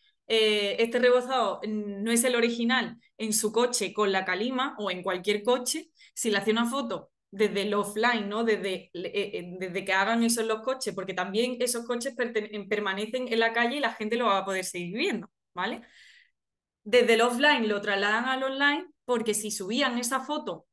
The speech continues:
a Twitter, podían canjear, eh, alitas de pollo en K F C. Entonces, esto no es cuen-, no es cuestión quizás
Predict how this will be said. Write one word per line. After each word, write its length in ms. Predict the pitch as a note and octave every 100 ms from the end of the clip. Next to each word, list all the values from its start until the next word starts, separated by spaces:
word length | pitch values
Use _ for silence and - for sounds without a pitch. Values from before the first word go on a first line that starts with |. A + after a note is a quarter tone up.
| -
a 140 | G3
Twitter, 480 | A#3+ C4+ D4+ G4+ - _ _ _ _ _ _
podían 460 | - A#3 A#3 B3+ G3
canjear, 840 | G#3+ G3+ - G#3 G3+ A#3 E4+ - - _ _
eh, 420 | B3 A#3 A3 G#3 G#3
alitas 380 | G#3+ G#3+ A#3+
de 100 | A#3+
pollo 440 | A#3 B3 B3+ D#4 F4+
en 120 | A3+
K 100 | G#3+
F 180 | A#3+ A#3
C. 360 | - C4 D4 _ _ _ _ _ _ _
Entonces, 540 | - A3+ A3+ F#3+ - - _ -
esto 200 | A3 A3+
no 100 | F4+
es 60 | G#4
cuen-, 300 | D4 A#3+ A#3
no 120 | A#3+ A#3+
es 140 | A#3+
cuestión 480 | A#3 A#3 A#3 A3+ A3
quizás 560 | A3 A3 G#3+ G#3 G3+